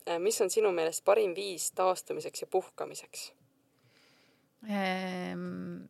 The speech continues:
Speaker 2: minu meelest on võrdselt tähtis, äh, spordi ja liikumise ja hea toitumise juures nautida elu ka.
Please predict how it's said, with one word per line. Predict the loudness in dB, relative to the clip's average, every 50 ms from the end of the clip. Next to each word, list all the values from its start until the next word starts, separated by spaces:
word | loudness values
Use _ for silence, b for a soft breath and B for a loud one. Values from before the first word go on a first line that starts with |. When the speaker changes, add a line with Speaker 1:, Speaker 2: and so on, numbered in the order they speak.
| _
Speaker 2:
minu | -8 -4 0 2 2 4 4
meelest | 2 2 2 2 2 0 0 0 -2 -4 -4 -6 -2
on | -2 0 2 4
võrdselt | 4 4 4 2 -2 -6 -2 -2 -2 -2 -2 -2 0
tähtis, | 0 0 0 -2 -8 -14 _ _ -6 -4 -4 -2 -4 -4 -4 -6 -6 -6 -6 -2 0
äh, | 2 2 2 2 0 -2 -2 -2 -4 -4 -4 -4 -2 -4 -4
spordi | -4 -6 -10 -4 0 0 0 0 0 -2 -4 -2 -2 0
ja | 0 0 0
liikumise | -2 -2 -4 -4 -8 _ -8 -6 -4 -4 -4 -2 -2 -2
ja | -2 -2
hea | -2 -2 0 0 -2
toitumise | -2 -2 -4 -4 -4 -6 _ _ -10 -8 -8 -8 -6 -6 -4
juures | -2 -2 -2 -2 -2 -2 -4 -4 -4
nautida | -2 -2 -2 -2 -4 _ -12 -8 -4 -4 -2
elu | -2 -2 -4 -4
ka. | -4 -6 -6 -6